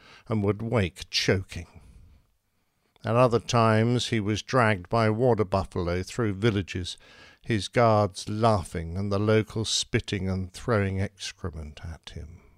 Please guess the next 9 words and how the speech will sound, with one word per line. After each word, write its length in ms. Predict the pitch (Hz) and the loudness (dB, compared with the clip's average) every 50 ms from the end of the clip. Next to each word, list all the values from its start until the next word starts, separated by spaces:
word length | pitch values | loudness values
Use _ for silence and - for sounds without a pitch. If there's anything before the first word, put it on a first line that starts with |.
| _ _ _ _ - - _ _ _ _ _ _ _ _ _ - _ | _ _ _ _ -20 -20 _ _ _ _ _ _ _ _ _ -18 _
Tiny 400 | - 135 123 120 117 110 110 110 | 2 4 4 6 6 4 4 4
wedges 520 | 110 110 120 120 117 98 104 110 98 - | 4 6 6 6 6 6 4 2 2 2
of 180 | 117 110 95 98 | 2 0 2 2
bamboo 640 | 113 113 113 110 110 104 120 127 120 104 101 101 - - - - - - - - _ - | 2 2 4 4 2 4 4 4 4 4 2 0 -2 -6 -14 -18 -20 -20 -20 -20 _ 0
were 180 | 131 127 120 | 2 4 4
inserted 720 | 120 117 117 107 - - - 147 131 120 110 - 101 90 110 | 4 4 2 2 0 2 4 6 6 6 4 2 0 0 2
under 280 | 113 113 113 104 104 | 2 2 2 2 2
his 220 | 95 101 110 101 - | 2 2 0 -2 -4
fingernails 800 | - - 123 120 120 101 104 92 101 104 104 104 107 104 - | -4 -2 0 0 2 0 0 2 2 2 4 2 2 0 -2